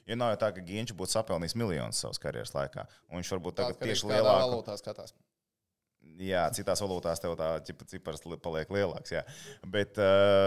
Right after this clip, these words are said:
Speaker 1: es domāju, ka tur varbūt arī tā ir tā doma, tā tīri biznesa plāns, ka, ok, es tagad pievērsīšos, ā, profesionālajam hokejam tīri, tīri naudas pelnīšanai.
Speaker 2: Tas ir tas, ko patiesībā es no Mārtiņa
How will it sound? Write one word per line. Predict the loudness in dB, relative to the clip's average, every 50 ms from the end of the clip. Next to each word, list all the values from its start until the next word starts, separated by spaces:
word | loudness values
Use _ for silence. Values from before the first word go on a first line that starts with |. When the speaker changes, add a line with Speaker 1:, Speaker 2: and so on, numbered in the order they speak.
| 6 6 6 6 4 4 2 2 0 -4 -6 -8 -8
Speaker 1:
es | -8 -6 -2
domāju, | -2 0 0 0 -2
ka | -2 -4
tur | -4 -4 -4
varbūt | -4 -4 -4 -4 -4
arī | -2
tā | 0 2 2 4 4
ir | 2 2
tā | 4 4 4
doma, | 4 2 2 2 2 2 2 0
tā | 0 -2 -2
tīri | -2 0 0 0 0
biznesa | 2 2 2 2 2 2 0 -2 -2 -4 -6
plāns, | -6 -2 2 4 4 6 6 4 4 2 0
ka, | 2 4 6 8 8 8 6
ok, | 4 4 2 2 4 4
es | 2 2
tagad | -2 -4 -2 -4 -4 -2
pievērsīšos, | 0 2 2 2 2 0 -2 -6 -6 -6 -4 -4 -4 -2 -2 -4 -4
ā, | -2 -2 -2 -2 -2 -2
profesionālajam | -2 -4 -4 -2 -4 -4 -2 -2 0 0 0 0 -2 -2
hokejam | -2 -4 -4 -2 -4 -4 -4 -4
tīri, | -4 -4 -4 -2 -2 -2 -2 -2 -2 -2 -4
tīri | -4 -4 -2 -2 -2 -2 -2 0
naudas | 0 2 2 0 0 -2 -4
pelnīšanai. | -2 -2 0 0 -2 -4 -6 -8 -10 -10 -10 -12 _ _ _ _ _ _ _ _ _ _ _ _ _ _ _ _ -4
Speaker 2:
Tas | -4 -2 -2
ir | -2 -2
tas, | -2 -2 -2 -2
ko | -2 -2 -2 -2 -2 -4
patiesībā | -4 -6 -6 -6 -6 -6 -6 -4 -4 -4
es | -4 -4
no | -6 -8
Mārtiņa | -8 -6 -6 -6 -6 -8 -10 -12 -18 -18